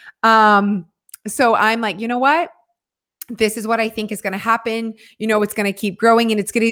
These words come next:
gonna give me more time to work on the business and not show up at school and, and give five hours of my time, you know, to be a teacher."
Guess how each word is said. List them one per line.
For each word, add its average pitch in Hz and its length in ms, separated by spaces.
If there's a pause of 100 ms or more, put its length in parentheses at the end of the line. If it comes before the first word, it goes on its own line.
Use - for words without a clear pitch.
gonna 220 160
give 214 200
me 226 120
more 208 360
time 226 300
to 208 100
work 202 340
on 196 120
the 185 80
business 208 460
and 190 120
not 165 160
show 196 160
up 190 100
at 160 140
school 190 560 (680)
and, 214 200
and 202 180
give 196 160
five 196 480
hours 196 400
of 180 100
my 175 140
time, 170 680 (640)
you 185 100
know, 175 120
to 175 120
be 175 120
a 170 40
teacher." - 460